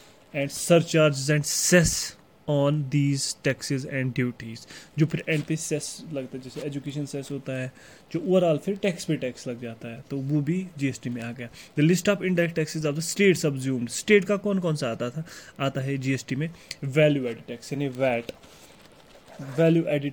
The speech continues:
टैक्स या सेल्स टैक्स आ जाता है, except for few fossil fuels and tobacco। तो वैट, for example, अभी जैसे पेट्रोल वगैरह पे जो टैक्स लगता है, ये स्टेट के under आता है, स्टेट लेवाई करती है, कितने परसेंट मुझे लेना है, कितना नहीं लेना है।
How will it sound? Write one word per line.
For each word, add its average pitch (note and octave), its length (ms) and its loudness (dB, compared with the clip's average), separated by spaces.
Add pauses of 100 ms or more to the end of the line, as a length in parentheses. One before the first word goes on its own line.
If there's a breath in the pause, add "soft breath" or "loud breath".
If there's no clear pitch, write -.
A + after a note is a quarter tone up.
टैक्स - 520 -4
या C3+ 100 -2
सेल्स D#3+ 540 4
टैक्स - 500 -4
आ C3+ 120 0
जाता B2 300 -4
है, D3+ 120 -6
except - 280 -2
for D#3 200 -2
few E3 240 0
fossil C3 360 -4
fuels B2+ 300 -4
and B2 160 -6
tobacco। B2+ 420 -4 (800 loud breath)
तो C3 80 -6
वैट, C#3+ 560 2 (180)
for D3 280 -2
example, D3 380 -2
अभी C#3+ 420 -2 (600 loud breath)
जैसे C3+ 360 -6
पेट्रोल C3+ 440 0
वगैरह C3 320 0
पे C3 340 -4 (300)
जो C3 80 -2
टैक्स C3+ 320 -4
लगता C3+ 220 -4
है, E3 60 0
ये G3+ 80 2
स्टेट F3+ 340 8
के D3+ 120 0
under A#2 220 -2
आता A2 160 -10
है, A#2 60 -10
स्टेट F3 520 0
लेवाई B2+ 240 0
करती A#2+ 340 -10
है, C3 60 -4
कितने D3+ 300 -4
परसेंट C3 400 -6
मुझे B2+ 160 -4
लेना A#2+ 260 -4
है, B2 60 -6
कितना C#3 280 -2
नहीं C3 180 0
लेना A#2 220 -2
है। B2 120 -8